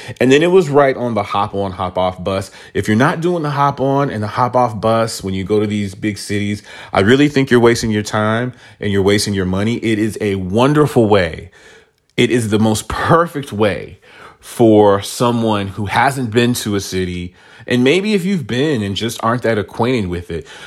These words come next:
but it allows you to really get acquainted with the city, and you can do it at your own leisure. You can do it at your own pace. It's, it's, it's, you can plan, you can get off the bus, walk around, explore a place, and then get back on the bus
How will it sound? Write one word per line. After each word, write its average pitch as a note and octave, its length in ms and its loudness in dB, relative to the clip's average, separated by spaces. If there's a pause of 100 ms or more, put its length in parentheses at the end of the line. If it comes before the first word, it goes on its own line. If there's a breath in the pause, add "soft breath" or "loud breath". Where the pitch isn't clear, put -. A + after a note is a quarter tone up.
(100)
but A#2 140 2
it B2 120 4
allows A#2 560 0
you A2 120 -4
to G2+ 180 -12
really B2 400 2
get G#2 260 -4
acquainted A#2 680 -2
with F#2 160 -6
the G2 80 -10
city, B2+ 560 -2 (260 loud breath)
and G2 140 -4
you G#2+ 80 0
can F#2 240 -6
do B2 260 4
it C3+ 80 8
at G#2+ 260 -4
your F#2+ 200 -8
own G2+ 340 -2
leisure. A#2+ 540 2
You G2+ 160 -6
can G2 160 -8
do A#2 240 2
it A2+ 80 2
at G#2+ 200 -2
your - 120 -8
own F2 200 -6
pace. A#2 680 -2 (380 loud breath)
It's, - 380 -2
it's, - 460 -2 (220)
it's, - 240 -6
you B2+ 140 -2
can G#2 200 -6
plan, C3 380 2
you B2+ 60 2
can A#2+ 120 -2
get G#2 100 2
off A2 300 2
the A2+ 60 -10
bus, B2 680 2 (380 loud breath)
walk C3 400 2
around, B2+ 600 -2
explore A#2+ 400 -2
a - 20 0
place, A#2 500 -2
and A2+ 80 -6
then G#2+ 80 -4
get A#2 160 2
back A#2 180 2
on A2+ 120 -4
the A2+ 80 -4
bus G#2+ 640 0